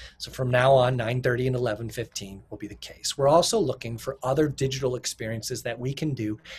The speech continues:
outside of the Sunday morning to help people connect, especially those who do not feel comfortable coming in person. Obviously, we will have an F M transmitter and we will be able to do social distancing for the thirtieth,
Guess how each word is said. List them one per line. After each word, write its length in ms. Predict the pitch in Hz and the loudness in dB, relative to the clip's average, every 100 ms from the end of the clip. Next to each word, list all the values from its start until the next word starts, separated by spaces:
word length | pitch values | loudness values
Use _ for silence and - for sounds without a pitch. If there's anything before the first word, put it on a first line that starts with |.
| - - | -10 0
outside 800 | 160 - - 165 127 151 190 185 - | 2 2 0 4 4 4 0 -2 0
of 200 | 135 127 | 0 0
the 60 | |
Sunday 400 | 120 139 131 127 | 0 2 4 2
morning 460 | 113 110 117 160 185 - - - | 2 -2 -2 -2 -4 -12 -12 -4
to 60 | |
help 360 | 127 147 180 - | 2 4 4 2
people 320 | 170 151 127 | -2 0 0
connect, 520 | - 131 127 107 - | 0 2 2 2 -2
especially 840 | 127 - - 202 202 - 226 202 196 | -4 -4 -4 0 2 2 4 4 4
those 420 | 135 104 113 131 | 4 2 0 -2
who 160 | 156 | -4
do 220 | 135 160 175 | -2 0 0
not 200 | 190 - | 0 0
feel 160 | 156 | -2
comfortable 560 | - - 113 - 113 - - - _ | -2 -4 -6 -8 -10 -10 -14 -20 _
coming 380 | - 131 123 107 | 0 2 2 -4
in 80 | 98 | -8
person. 460 | - 101 - 95 - - - _ - | -8 -8 -8 -10 -16 -20 -20 _ -2
Obviously, 640 | 120 139 135 - 143 135 | 2 4 4 4 4 2
we 160 | 123 127 | 2 2
will 100 | 123 | 2
have 220 | 123 120 | 2 0
an 160 | 117 - | -2 0
F 220 | 139 131 | 0 4
M 180 | 139 127 | 2 2
transmitter 840 | - - 165 160 - 156 156 151 - - - | -2 0 0 0 2 6 6 6 4 -10 -8
and 180 | - 123 | -2 0
we 140 | 123 123 | 2 2
will 140 | 123 | 0
be 200 | 120 120 | 0 -2
able 200 | 120 123 | 0 -2
to 420 | - - 123 123 | -2 0 0 0
do 200 | 135 135 | -2 -2
social 320 | 120 127 113 120 | 0 -2 -4 -4
distancing 680 | 131 143 - 143 - 135 | -2 -2 -2 -2 -2 -2
for 100 | 127 | -2
the 160 | 113 107 | -6 -8
thirtieth, 640 | - 185 175 151 139 - | 4 8 8 8 4 0